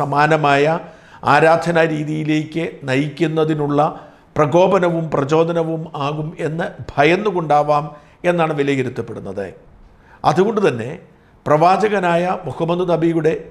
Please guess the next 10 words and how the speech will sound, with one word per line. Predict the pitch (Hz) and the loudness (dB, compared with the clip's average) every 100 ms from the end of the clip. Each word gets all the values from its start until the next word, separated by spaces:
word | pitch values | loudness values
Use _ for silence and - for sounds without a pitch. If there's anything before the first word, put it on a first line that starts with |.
| - | -12
ചിത്രങ്ങളോ | 151 - 165 170 156 95 80 - _ _ _ - - 131 | -12 -2 2 2 0 -4 -8 -18 _ _ _ -20 -4 2
രേഖകളോ | 156 160 175 170 160 147 147 - 135 | 4 4 0 2 4 4 2 -4 0
രൂപങ്ങളോ | 139 156 170 165 156 151 151 147 | 2 2 0 -2 0 0 0 -4
ഒന്നും | 151 123 80 76 - _ _ 131 143 | -2 -4 -6 -14 -20 _ _ 0 2
ആർക്കും | 165 170 - 175 170 | 2 0 -4 -4 0
തന്നെ | 156 156 151 175 143 | 0 0 -4 -6 -6
ഇതുവരെ | 143 147 147 151 151 | -2 0 0 0 0
കാണാനോ | 135 147 170 156 139 165 - - - _ 143 | 2 4 4 4 2 -4 -10 -20 -20 _ -2
മനസ്സിലാക്കാനോ | 156 160 170 156 147 139 135 135 - | -2 -2 0 0 0 -4 -6 -8 -4
സാധിച്ചിട്ടില്ല. | 127 - - 101 101 104 | -4 -4 -12 -14 -10 -10